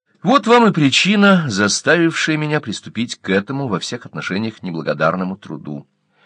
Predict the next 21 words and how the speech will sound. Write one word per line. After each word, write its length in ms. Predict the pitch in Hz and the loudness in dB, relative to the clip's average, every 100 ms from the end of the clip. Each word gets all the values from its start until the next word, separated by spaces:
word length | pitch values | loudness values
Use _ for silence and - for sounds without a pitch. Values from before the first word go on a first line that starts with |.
| _ - - _ | _ -20 -20 _
Есть 400 | 113 196 226 - | -4 0 2 2
неодолимая 640 | 190 190 180 190 208 190 185 | 2 4 4 2 2 2 2
потребность 720 | 170 165 151 143 92 87 76 | -2 -2 0 2 2 0 -2
сбросить 640 | 73 73 110 196 196 175 | -6 -2 2 2 2 -4
наваждение 720 | 165 156 143 107 110 87 76 - _ _ - | -8 -8 -6 -2 0 2 -2 -8 _ _ -4
не 160 | 92 | -2
только 380 | - 170 196 196 | 0 0 0 0
пережитого 640 | 185 160 151 156 139 135 - _ | -2 -4 -2 -2 0 -2 -4 _
в 180 | 90 90 | -6 0
новом 480 | 110 127 117 110 107 | 2 4 2 2 2
мире, 360 | 101 98 82 - _ _ _ _ - | 4 2 0 -6 _ _ _ _ -8
но 160 | 160 | -2
и 320 | 151 107 98 | 0 2 2
всей 500 | 90 - - 113 101 | 0 -4 -2 0 2
обступающей 720 | 85 - - 85 87 85 80 82 | 0 -4 -10 -4 -2 0 -4 -4
нас 280 | 80 - - _ _ _ | -4 -6 -14 _ _ _
кажемости – 800 | - 117 165 147 139 135 - 127 _ _ _ | -2 2 2 0 -8 -12 -14 -16 _ _ _
с 140 | - | -6
её 100 | 90 | -4
тотальным 540 | 80 - - 82 85 87 | -4 -4 -2 0 -2 -6
углумлением. 540 | 82 80 76 73 76 | -4 -6 -6 -8 -14